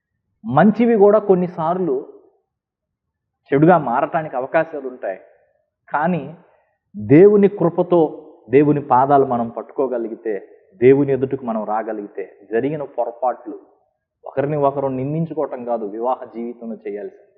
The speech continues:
తప్పు నీదంటే నీదని వాదించుకొని తలలు పగలగొట్టుకుంటేనో, ఒంటికి గాయాలు చేసుకుంటేనో,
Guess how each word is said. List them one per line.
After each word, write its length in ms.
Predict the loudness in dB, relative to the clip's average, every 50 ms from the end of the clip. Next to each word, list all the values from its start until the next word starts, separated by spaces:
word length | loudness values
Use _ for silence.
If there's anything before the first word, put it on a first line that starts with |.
| _ _ -12 -12
తప్పు 260 | -12 -10 _ -4 -4
నీదంటే 540 | -2 -2 -2 -2 -2 -2 -4 -6 -8 -8 -8
నీదని 340 | -6 -8 -8 -8 -8 -8
వాదించుకొని 800 | -6 -4 -2 -2 -4 -4 -8 -10 -12 _ -16 -14 -12 -12 -12 -14 _ _ _ _ _ _ _ _ _ _ _ -6
తలలు 200 | -2 0 0 0
పగలగొట్టుకుంటేనో, 920 | 2 2 0 0 0 -2 -2 -4 -6 -8 -12 -12 -10 -8 -8 -6 -6 -6
ఒంటికి 400 | -6 -6 -6 -8 -8 -8 -8 -10
గాయాలు 400 | -6 -4 -2 0 0 0 0 -2
చేసుకుంటేనో, 600 | -4 -10 -10 -12 -14 -16 -14 -12 -10 -10 -10 -10